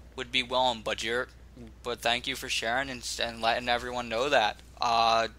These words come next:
a-, and also, thank you again for coming on the show. Very much appreciate it.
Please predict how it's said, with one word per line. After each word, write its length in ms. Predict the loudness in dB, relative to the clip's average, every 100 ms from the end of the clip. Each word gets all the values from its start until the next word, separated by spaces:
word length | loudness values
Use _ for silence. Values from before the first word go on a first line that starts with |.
| -4
a-, 220 | -2 2
and 100 | 2
also, 380 | 4 2 -2 -6 -4
thank 280 | 0 0 2
you 220 | 0 0 -10 -20 -20 -20 -14
again 560 | 4 8 10 8 0 -14 -20 -20 -20 -20 -20 -20 -12
for 140 | -6
coming 280 | 0 0 2
on 120 | 0
the 60 | 0
show. 360 | 0 -2 -6 -12 -20 -20 -20 -20 -18 0
Very 220 | 4 4
much 260 | 4 0 -2
appreciate 640 | -6 -4 0 0 0 0
it. 220 | -2 -6